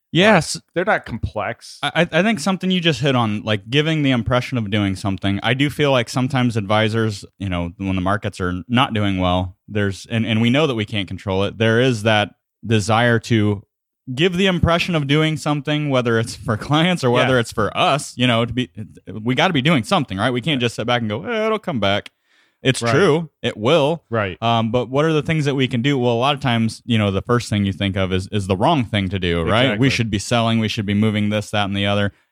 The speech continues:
Speaker 2: Well,
Speaker 1: And
Speaker 2: we
Speaker 1: we've
Speaker 2: should be
Speaker 1: talked
Speaker 2: doing
Speaker 1: about
Speaker 2: some
Speaker 1: that.
Speaker 2: kind of fancy financial strategy of, you know, investing in areas that are,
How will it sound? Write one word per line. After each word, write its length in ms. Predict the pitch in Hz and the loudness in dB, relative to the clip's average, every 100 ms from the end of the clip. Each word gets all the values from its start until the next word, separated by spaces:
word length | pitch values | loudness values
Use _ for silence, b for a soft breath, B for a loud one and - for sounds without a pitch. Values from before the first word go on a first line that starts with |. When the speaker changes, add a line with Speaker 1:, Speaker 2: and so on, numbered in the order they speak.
| - | -4
Speaker 2:
Well, 120 | 170 | 0
Speaker 1:
And 80 | 135 | 2
Speaker 2:
we 60 | |
Speaker 1:
we've 60 | 139 | 0
Speaker 2:
should 100 | 165 | 2
be 40 | |
Speaker 1:
talked 120 | 127 143 | 0 2
Speaker 2:
doing 100 | 151 | 0
Speaker 1:
about 120 | 113 | 2
Speaker 2:
some 80 | 143 | 2
Speaker 1:
that. 140 | 113 135 | 2 0
Speaker 2:
kind 140 | 120 | 0
of 180 | 117 101 _ - | -2 -6 _ -4
fancy 420 | 127 120 - 117 | -2 -2 -4 -6
financial 600 | - 113 110 110 107 107 | -4 -4 -2 -4 -4 -6
strategy 840 | - - 107 104 107 95 104 98 | -6 -4 0 2 0 0 0 0
of, 300 | 98 92 92 | 0 -2 -4
you 140 | 90 117 | -6 -6
know, 320 | 95 87 87 - _ - | -4 -4 -6 -8 _ -8
investing 520 | 107 113 107 - 107 | 0 0 0 -2 -4
in 160 | 104 | -4
areas 400 | 104 104 104 98 | -4 -2 -2 -2
that 100 | 104 | -2
are, 220 | 101 95 | -2 -2